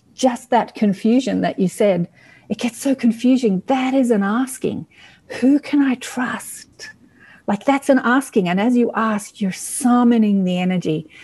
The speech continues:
that is bringing what you're asking for. So your guides are saying, "Trust yourself, trust your intuition,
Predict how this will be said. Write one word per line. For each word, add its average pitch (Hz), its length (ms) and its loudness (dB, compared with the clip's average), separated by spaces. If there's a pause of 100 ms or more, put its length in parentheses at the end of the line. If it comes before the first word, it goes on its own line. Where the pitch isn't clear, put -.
(160)
that 190 120 2
is 185 160 2
bringing 190 1080 2
what 175 220 2
you're 160 180 -2
asking 160 420 -6
for. - 260 -6 (340)
So 196 400 2
your 175 220 4
guides 175 380 0
are 165 40 -4
saying, 165 480 -4
"Trust 220 720 -6
yourself, 175 760 -4 (340)
trust - 500 -2
your 208 140 2
intuition, 190 720 -4